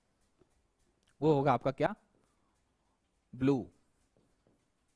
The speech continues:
एक चीज बेटा मैं आपको बहुत, अभी क्लियर कर दूं, आपकी बहुत सारी क्वेरी आ सकती है। आप लोग बोलोगे, "सर हमने तो पढ़ा है कि जो ऑक्सीजन का जो सिलेंडर होता है उसका जो होस पाइप का कलर होता है वो ब्लैक होता है, सारी बुक्स में लिखा है,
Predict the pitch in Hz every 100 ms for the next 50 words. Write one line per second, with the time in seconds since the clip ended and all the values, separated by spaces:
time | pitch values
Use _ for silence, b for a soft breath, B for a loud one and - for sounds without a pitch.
0 | _ _ _ _ _ _ _ _ _ _
1 | _ _ _ _ _ _ - 156 - 185
2 | 175 185 180 175 180 143 135 _ _ -
3 | 147 226 202 165 147 139 143 220 - _
4 | _ _ 139 151 175 156 202 - 180 180
5 | 160 160 147 135 - 143 147 151 b b
6 | b - 160 - 175 165 160 160 160 156
7 | 190 202 b b - 156 175 185 - 156
8 | 156 160 170 170 - - 170 170 160 156
9 | 151 - 160 - 170 170 160 - 156 160
10 | 160 160 160 151 165 156 156 - 151 160
11 | 156 151 151 151 151 151 147 156 160 151
12 | 139 143 143 151 156 - 160 151 165 135
13 | 139